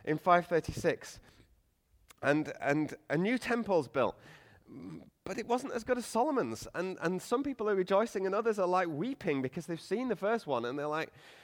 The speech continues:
<sighs> "It's not the same." And, and Israel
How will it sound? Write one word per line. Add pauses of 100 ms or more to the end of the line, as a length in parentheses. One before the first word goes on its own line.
(200)
<sighs>
"It's
not
the
same." (560)
And,
and
Israel